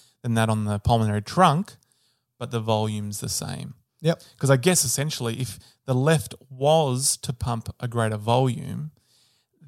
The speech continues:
Speaker 1: then you would get all blood on one side backing
Speaker 2: That's right.
Speaker 1: up, and
Speaker 2: Yeah.
Speaker 1: you, which is a type of heart failure.
Speaker 2: Yeah.
Speaker 1: Kind of, right?
Speaker 2: You'd, yeah, you'd, one side of the heart would be playing catch up,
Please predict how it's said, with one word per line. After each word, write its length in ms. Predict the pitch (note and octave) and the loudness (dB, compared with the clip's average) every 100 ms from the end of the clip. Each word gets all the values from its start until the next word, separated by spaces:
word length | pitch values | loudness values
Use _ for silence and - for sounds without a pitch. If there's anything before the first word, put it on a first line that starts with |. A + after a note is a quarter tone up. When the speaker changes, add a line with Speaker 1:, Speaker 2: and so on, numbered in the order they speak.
| B2+ B2 | -14 -2
Speaker 1:
then 320 | C3+ C3+ C3+ | 2 2 2
you 100 | A#2+ | 2
would 200 | B2 A#2 | 0 0
get 160 | B2 A#2 | 2 4
all 220 | A#2+ A#2 | 4 4
blood 280 | A#2 A#2 A2+ | 2 2 2
on 140 | A2 | -2
one 180 | A2 A2 | -2 -4
side 420 | - - A2 A#2 | -4 -6 -6 -4
backing 80 | D3+ | 0
Speaker 2:
That's 140 | C#3 | 4
right. 80 | D#3 | 4
Speaker 1:
up, 200 | D#3 - A#2+ - | 4 2 -4 -4
and 140 | A#2+ | 4
Speaker 2:
Yeah. 180 | D3+ C3 - - | 6 6 4 -4
Speaker 1:
you, 80 | |
which 140 | E3 D#3+ | 0 2
is 80 | C#3 | 2
a 60 | |
type 220 | - D3 | 4 2
of 80 | B2 | 2
heart 260 | A#2 C3 - | 0 0 0
failure. 400 | A#2+ A2 F#2 - _ _ | -6 -6 -8 -12 _ _
Speaker 2:
Yeah. 200 | D3 C3+ - - | 0 2 0 -12
Speaker 1:
Kind 340 | - B2 A#2 | -8 -6 -6
of, 140 | A#2 - | -8 -16
right? 160 | - D#3+ | -4 -2
Speaker 2:
You'd, 120 | E3 | 4
yeah, 100 | G#3+ | 6
you'd, 260 | C#3 C3+ A#2+ - E3+ - _ - | 8 4 0 -12 -20 -20 _ -6
one 200 | D3+ F#3 | 8 8
side 160 | F3+ E3+ | 8 4
of 60 | D#3+ | 6
the 60 | |
heart 200 | C#3 C#3+ | 4 4
would 100 | C#3+ | 4
be 100 | C3+ | 2
playing 280 | B2 C3+ B2+ | 2 2 2
catch 260 | C3 A#2+ B2 | 0 0 -2
up, 200 | G#2+ | -4